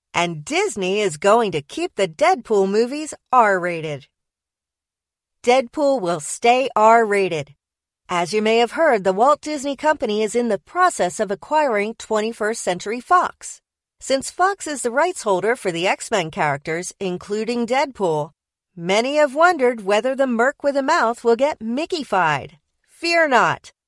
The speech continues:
During a conference call with investors on Tuesday, Disney C E O and Chairman Bob Iger promised that the Mouse House wouldn't mess with the magic Deadpool formula. "We will continue in that business," Iger said, noting the popularity of the R-rated films.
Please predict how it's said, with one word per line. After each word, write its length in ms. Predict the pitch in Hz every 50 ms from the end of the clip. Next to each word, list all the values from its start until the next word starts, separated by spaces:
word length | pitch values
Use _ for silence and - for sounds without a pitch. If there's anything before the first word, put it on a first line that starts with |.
| _ _ _ _ -
During 300 | 180 220 247 262 254 226
a 80 | 208 190
conference 460 | - 240 240 240 233 - 214 190 -
call 280 | - - 220 214 208 196
with 160 | 185 180 170
investors 540 | 175 170 175 202 226 269 - - 208 190 175
on 180 | 185 175 175
Tuesday, 540 | 180 - 311 320 302 240 - 190 160 156 151
Disney 500 | 151 - - 269 320 320 302 339 330 311
C 400 | 277 - - 285 269 - 269 269
E 80 | 262 254
O 160 | 262 269 254
and 140 | 208 170 165
Chairman 460 | - - 240 247 247 240 240 226 202
Bob 280 | 156 185 196 214 226 208
Iger 480 | 233 240 247 240 202 185 185 180 185 - _
promised 640 | - - - 294 285 277 254 214 165 - - - -
that 160 | 185 175 160
the 100 | - 165
Mouse 380 | 160 170 185 214 254 285 -
House 320 | - 269 269 269 269 - - _
wouldn't 480 | - 165 165 180 214 247 247 302 277 -
mess 480 | - 311 330 240 180 175 170 - - 185
with 140 | 185 165
the 100 | - 160
magic 460 | 156 160 170 180 202 214 - 247 233 _ _ -
Deadpool 500 | - 185 196 190 185 - 226 220 214 202
formula. 680 | - - 196 202 208 208 202 175 160 151 139 135 - _ _ _ _ _ _ _ _ _ -
"We 160 | 196 220 254
will 240 | 247 254 269 277 285
continue 500 | - 320 294 277 - 302 277 277 285 285
in 140 | 285 277 277
that 240 | 277 285 285 _
business," 460 | - 294 311 277 208 202 175 160 156 -
Iger 360 | 180 175 170 156 170 170 156
said, 360 | - - - 185 214 220 240 _ _ _ _ _ _ _ _
noting 320 | - 302 339 349 330 285 247
the 80 | 233
popularity 920 | 220 - - - 339 - - 254 226 226 240 277 277 240 202 180 170 165
of 100 | 175 170
the 140 | 156 185 185
R-rated 540 | 180 180 180 175 175 180 175 170 160 156 147
films. 580 | - - 190 175 156 143 131 - - - -